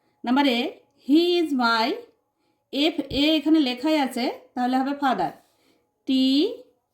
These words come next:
এইচ ই আর, ফাদার। নাম্বার বি, she is my, এখানে এস লেখাই আছে যে সিস্টার, এস, এস আই এস টি ই আর, সিস্টার। তেরো নম্বর,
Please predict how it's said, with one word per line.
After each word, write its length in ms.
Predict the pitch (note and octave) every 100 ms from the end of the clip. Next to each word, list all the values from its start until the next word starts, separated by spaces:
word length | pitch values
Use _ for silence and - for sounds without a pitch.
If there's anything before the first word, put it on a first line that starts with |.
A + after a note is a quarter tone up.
| _
এইচ 400 | A#3+ A#3+ B3 D#4 - B3+ B3+
ই 40 | E4 G#4+ G#3+
আর, 100 | - - _ _ _ _ _ _ -
ফাদার। 320 | A#2 E2 D#2 - _ _ _ _ _ _ A#3+
নাম্বার 180 | C4 D4
বি, 100 | C4+ C#4 A4+ - _
she 160 | - D4+ E4+ F4+
is 80 | D#4 D4+
my, 240 | B3 B3 G4+ - _ _ _ _ -
এখানে 180 | B3+ D4 C#4+ D4
এস 100 | D4+ C#4
লেখাই 300 | C#4 E4 E4
আছে 200 | C4+ C4+ C#4+ C4+
যে 60 | A#3+ C4+
সিস্টার, 360 | B3+ A3+ A3+ - - _ _ C4+ B3+
এস, 140 | A#3 - - _ _ _ _ _ _ B3 C4
এস 180 | D4 - - B3
আই 140 | A#3+ C4+ C#4+ B3
এস 140 | C4+ - - -
টি 160 | B3 B3+ C#4+ G#4+ - - A#3+
ই 20 | C4 D#4+ A3
আর, 80 | F3 -
সিস্টার। 340 | C4+ - E3 - _ _ _ _ _ _ _ _ _ -
তেরো 220 | C4 C#4 F4+
নম্বর, 260 | F#4 F#4+